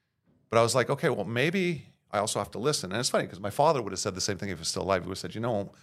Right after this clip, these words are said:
and he used to tell me these things. He goes, "When we were in the Navy,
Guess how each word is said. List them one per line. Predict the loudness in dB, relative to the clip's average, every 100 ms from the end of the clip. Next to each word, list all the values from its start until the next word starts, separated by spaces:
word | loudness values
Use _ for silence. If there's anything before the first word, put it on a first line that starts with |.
| _
and | -4
he |
used | -2 -2
to | -4
tell | -4
me | -4
these | -6
things. | -10 -10
He | -6
goes, | -4 -6 -12 _ -10
"When | -6 -2
we | 0
were | 4 4 4 2
in | -2
the | 0
Navy, | 2 4 2 -2 -10